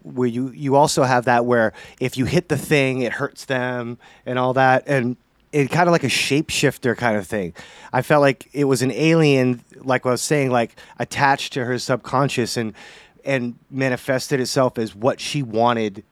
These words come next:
to see, or not, maybe not what she wanted to see, but what was in her subconscious.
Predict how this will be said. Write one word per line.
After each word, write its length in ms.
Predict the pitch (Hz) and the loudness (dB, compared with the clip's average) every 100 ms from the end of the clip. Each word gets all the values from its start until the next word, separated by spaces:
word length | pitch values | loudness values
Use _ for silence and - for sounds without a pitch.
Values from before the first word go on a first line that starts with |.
| - | -10
to 100 | 135 | -8
see, 300 | - 139 127 | -6 -2 0
or 120 | 127 | 0
not, 180 | 131 170 | 2 2
maybe 160 | 175 165 | 2 2
not 260 | 151 143 127 | 2 2 0
what 100 | 120 | -4
she 120 | 131 | -6
wanted 300 | 117 123 113 | -2 -2 -4
to 80 | 110 | -8
see, 240 | - 117 | -6 -4
but 120 | 117 | -2
what 200 | 110 135 | -2 -2
was 180 | 127 110 | -4 -6
in 240 | 127 135 | -4 -4
her 120 | 117 117 | -4 -6
subconscious. 800 | 120 98 127 131 110 92 - | -8 -8 -4 -4 -4 -10 -10